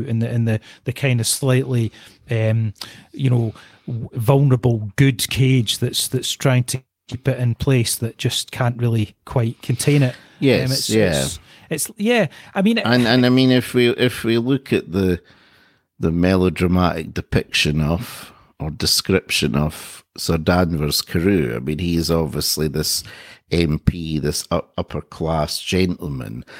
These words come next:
Speaker 1: Yeah.
Speaker 2: and he's portrayed as quite angelic,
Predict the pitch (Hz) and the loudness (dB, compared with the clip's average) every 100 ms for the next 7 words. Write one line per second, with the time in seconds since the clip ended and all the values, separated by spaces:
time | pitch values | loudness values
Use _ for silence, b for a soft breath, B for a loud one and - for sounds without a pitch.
0 | B 147 147 98 92 92 92 - - 107 | B -8 -2 0 2 2 -2 -2 -2 -2
1 | - 120 117 98 92 - - 92 85 92 | 0 2 4 2 0 0 0 2 2 0
2 | 85 - 120 117 73 - - | 0 2 2 2 -2 -10 -18